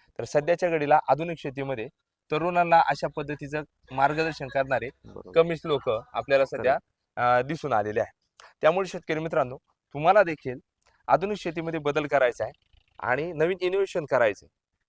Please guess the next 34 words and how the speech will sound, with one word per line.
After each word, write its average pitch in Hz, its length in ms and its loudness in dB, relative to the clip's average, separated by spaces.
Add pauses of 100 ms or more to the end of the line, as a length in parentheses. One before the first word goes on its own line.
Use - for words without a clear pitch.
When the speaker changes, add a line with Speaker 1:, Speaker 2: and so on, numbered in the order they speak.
(140)
Speaker 1:
तर, 151 180 2 (140)
अ, 139 40 -6
आमचे 139 500 2
जे 170 80 -4
मित्र 160 240 -4
आहेत 139 200 6 (140)
किशोर 143 240 -2
आमले 123 240 0
यांनी 139 180 -4
हे 143 120 -6
बनवलेलं 127 500 -4
बळीराजा 117 460 0
पॉवर 117 240 2
विडर 127 220 -2 (400)
कोळपणी 147 420 0
यंत्र 101 220 -10 (360)
Speaker 2:
हम्म. 95 180 -12
Speaker 1:
एकदा 131 180 4
अवश्य 165 320 4
विचार 151 260 0
करायचा 135 340 2
आहे. 113 200 -10 (380)
आणि 151 220 0
तुमच्या 170 340 -4
शेतात 170 360 0
कोणतंही 160 360 -4
पीक 139 180 -6
असू 127 160 -2
द्या, - 120 -14 (500)
कारण 135 180 -4
शेतकऱ्याकडे 190 540 -2 (100)
एखादी 190 260 -2
वस्तू 185 280 -4
आली 135 200 6